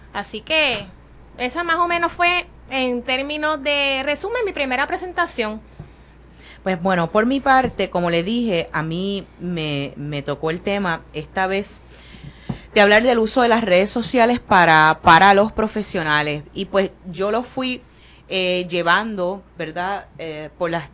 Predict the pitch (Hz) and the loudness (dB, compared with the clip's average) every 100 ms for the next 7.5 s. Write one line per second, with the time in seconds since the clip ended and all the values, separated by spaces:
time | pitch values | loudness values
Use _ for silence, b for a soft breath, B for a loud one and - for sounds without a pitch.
0 | _ - 175 151 - 160 170 196 - b | _ -4 -2 -2 -6 -8 -6 -10 -12 b
1 | b b b - 180 175 175 185 175 180 | b b b -12 -6 -6 -6 -10 -6 -4
2 | 175 190 180 _ _ 156 160 - 190 185 | -4 -4 -10 _ _ -8 -6 -4 -6 -4
3 | 175 180 196 180 170 - 170 175 - 175 | -4 -4 -6 -6 -8 -4 -4 -4 -4 -8
4 | 170 - 180 175 165 160 - B B B | -8 -8 -2 -2 -2 -6 -8 B B B
5 | 175 180 185 185 175 165 165 208 214 180 | -4 -4 -4 -6 -6 -10 -8 -8 -8 -8
6 | 156 151 156 147 170 175 170 160 156 170 | -8 -8 -6 -6 -6 -8 -6 -8 -6 -2
7 | 175 175 - - 143 | -2 -2 -12 -10 -10